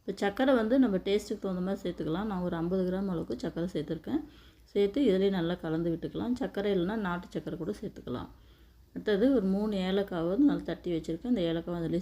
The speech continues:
சேர்த்துக்கலாம். அடுத்தது பாதாம் வந்து சேர்த்துக்கலாம்.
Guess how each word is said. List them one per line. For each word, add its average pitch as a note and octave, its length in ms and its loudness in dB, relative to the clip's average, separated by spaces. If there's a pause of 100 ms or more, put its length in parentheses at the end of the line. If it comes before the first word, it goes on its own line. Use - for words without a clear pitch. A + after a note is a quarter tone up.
சேர்த்துக்கலாம். E3+ 480 -4 (1400)
அடுத்தது G3+ 320 0 (120)
பாதாம் F#3+ 380 4
வந்து F#3+ 220 -2
சேர்த்துக்கலாம். D#3 500 -4